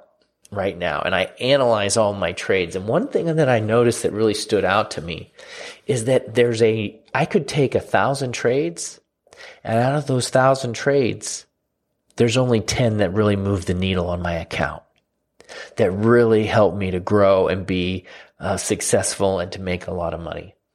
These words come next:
Just a handful of trades, just a tiny, tiny bit of trades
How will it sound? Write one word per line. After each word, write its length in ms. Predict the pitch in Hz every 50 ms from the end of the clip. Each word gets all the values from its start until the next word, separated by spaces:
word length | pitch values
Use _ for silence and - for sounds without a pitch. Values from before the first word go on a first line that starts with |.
| _ _ _ _ _ _ _ _ -
Just 360 | - - 190 202 196 - -
a 60 | 131
handful 800 | - - - - - - 175 190 220 233 202 156 - - 104 90
of 120 | 87 80 -
trades, 640 | - - 78 76 76 78 - - - - - - _ _ _ _ _ _ - - - - -
just 260 | - 196 196 196 -
a 80 | 151 -
tiny, 800 | - - - - - 175 175 214 233 240 247 240 247 254 247 _ - - _ _
tiny 460 | - - - 202 202 214 220 214 208 175
bit 220 | 143 175 185 190
of 100 | 185 156
trades 680 | - - - - 160 165 147 107 98 101 - - -